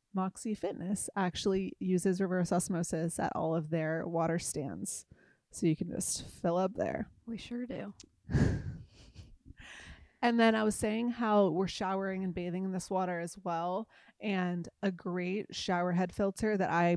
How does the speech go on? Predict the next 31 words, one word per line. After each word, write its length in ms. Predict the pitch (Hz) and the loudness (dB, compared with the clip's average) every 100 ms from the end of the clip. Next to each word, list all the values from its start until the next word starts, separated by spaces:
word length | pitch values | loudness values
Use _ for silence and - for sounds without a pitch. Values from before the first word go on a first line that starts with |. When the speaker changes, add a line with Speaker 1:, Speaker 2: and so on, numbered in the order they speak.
| - | 2
Speaker 1:
personally 560 | - 175 - 196 208 | 0 0 0 -2 0
use, 240 | 214 233 214 | 2 2 2
it's 140 | - | -2
called 400 | - 185 175 175 - _ _ _ - | -2 0 0 -2 -8 _ _ _ -12
Jolie, 640 | 170 - 180 175 202 254 320 _ _ _ _ _ _ _ - | -8 -2 0 2 0 0 -4 _ _ _ _ _ _ _ -8
J 260 | 202 196 190 | 2 4 8
O 200 | 185 180 | 8 6
L 340 | 180 175 180 - | 4 2 0 -2
I 240 | 170 165 | -2 -4
E, 320 | 175 165 190 226 - - - | -4 -2 -2 -6 -12 -20 -4
is 480 | 196 185 156 160 - - | 2 4 2 -2 -8 -2
amazing. 560 | 185 170 156 - - - | 0 0 -2 -4 -6 -4
I 80 | 190 | 0
love 260 | 180 175 | 2 2
it. 240 | 196 202 - _ _ _ _ _ _ _ 190 | 0 -6 -10 _ _ _ _ _ _ _ 0
I 80 | |
love 640 | 208 175 170 170 175 180 - | 2 0 -2 -2 -4 -6 0
the 140 | 190 | 2
water 320 | 175 170 165 | 4 2 0
pressure 400 | - 180 - 208 | -4 -4 0 2
that 160 | 214 - | 2 0
comes 260 | 233 233 - | -2 -4 -2
from 160 | 247 | 0
it. 220 | 254 302 381 | 2 0 -4
It 200 | - 202 - | -4 -2 0
is 480 | 196 185 180 - - - | 2 4 2 -4 -10 -6
fantastic. 760 | 190 170 175 175 - - - - | -6 -6 -8 -8 -12 -14 -16 -6
Speaker 2:
Wow. 460 | 240 277 311 - 214 - | -4 -4 -6 -8 -12 -10
Speaker 1:
It's 140 | 196 | -4
really 300 | 190 180 165 | -2 0 -2
amazing. 500 | 165 165 - 202 190 | -6 -8 -10 -10 -10